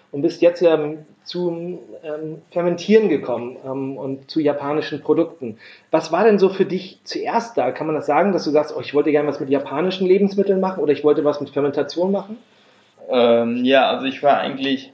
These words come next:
Speaker 2: vegan <laughs> und ich brauchte, oder ich wollte Proteinquellen erschließen und deswegen habe ich mit der Fermentation angefangen. Also ich habe mich halt mit Ernährung beschäftigt und mit Gesundheit und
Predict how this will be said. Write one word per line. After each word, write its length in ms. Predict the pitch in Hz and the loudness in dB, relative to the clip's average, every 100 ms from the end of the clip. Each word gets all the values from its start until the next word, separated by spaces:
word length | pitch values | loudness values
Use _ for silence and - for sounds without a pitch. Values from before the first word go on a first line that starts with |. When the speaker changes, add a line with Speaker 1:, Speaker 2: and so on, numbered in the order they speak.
| _ _ | _ _
Speaker 2:
vegan 760 | 127 113 127 131 151 190 196 - - - | -2 2 4 4 4 0 -6 -10 -12 -10
<laughs> 140 | - | -8
und 340 | - - 127 | -8 -4 -4
ich 220 | 131 120 117 | -4 -6 0
brauchte, 680 | 123 135 135 123 123 123 - - | 2 2 0 4 4 2 -4 -4
oder 100 | 135 | -4
ich 140 | 123 120 | 0 4
wollte 520 | 123 120 123 117 110 - - _ - | 4 2 0 0 -2 -10 -20 _ -14
Proteinquellen 760 | - 139 151 160 156 123 117 117 | -4 0 0 0 -2 4 4 4
erschließen 680 | 98 117 123 120 120 123 123 | 2 0 -2 -4 -2 -2 -2
und 500 | - 120 117 117 113 - - | 0 4 4 4 0 -4 -6
deswegen 360 | 120 127 123 120 | -4 0 2 2
habe 180 | - | 0
ich 80 | 117 | 0
mit 80 | 117 | 0
der 80 | 110 | 0
Fermentation 500 | 113 107 110 107 127 | 0 0 -2 -2 -4
angefangen. 480 | 151 139 127 127 - | -4 -6 -2 -2 -4
Also 160 | 107 | -8
ich 60 | 101 | -6
habe 440 | - - - - | -6 -8 -12 -14
mich 100 | 127 | -4
halt 140 | 123 113 | -2 -2
mit 80 | 113 | -2
Ernährung 400 | 113 113 113 117 | 2 4 4 2
beschäftigt 560 | 113 123 117 110 110 - | 0 0 0 -2 -4 -8
und 80 | |
mit 80 | 101 | -10
Gesundheit 800 | 104 120 135 127 123 120 110 - | -6 0 2 4 6 4 2 -6
und 460 | - 107 107 107 | -2 2 2 0